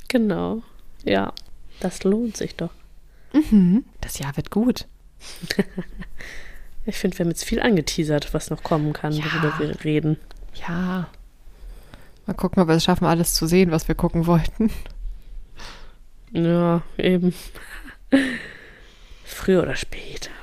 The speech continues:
Speaker 2: Ja, auf jeden
Speaker 1: Mittlerweile
Speaker 2: Fall.
Speaker 1: gibt's ja alles nach einem Monat auch zum Stream, so ungefähr.
Speaker 2: <laughs>
Speaker 1: Gefühlt.
Speaker 2: Das stimmt. Oppenheimer gibt's auf jeden Fall inzwischen.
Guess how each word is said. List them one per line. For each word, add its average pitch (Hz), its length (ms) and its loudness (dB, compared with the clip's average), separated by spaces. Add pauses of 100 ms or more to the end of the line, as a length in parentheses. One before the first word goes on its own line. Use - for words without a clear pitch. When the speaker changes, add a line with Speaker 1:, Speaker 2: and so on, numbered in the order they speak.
(800)
Speaker 2:
Ja, 139 480 0 (500)
auf - 140 -10
jeden - 100 6
Speaker 1:
Mittlerweile 160 380 2
Speaker 2:
Fall. 175 60 0
Speaker 1:
gibt's - 200 -6
ja - 80 0
alles 156 180 -2
nach 156 140 -2
einem 160 240 0
Monat 160 240 0
auch - 120 -8
zum - 180 -10
Stream, 156 400 -4
so - 120 -8
ungefähr. 170 400 -2 (540)
Speaker 2:
<laughs> - 600 0
Speaker 1:
Gefühlt. 185 600 4 (220)
Speaker 2:
Das 214 200 2
stimmt. 190 500 2
Oppenheimer 220 580 8
gibt's 226 180 4
auf 214 140 0
jeden 226 160 4
Fall 214 180 4
inzwischen. 220 560 0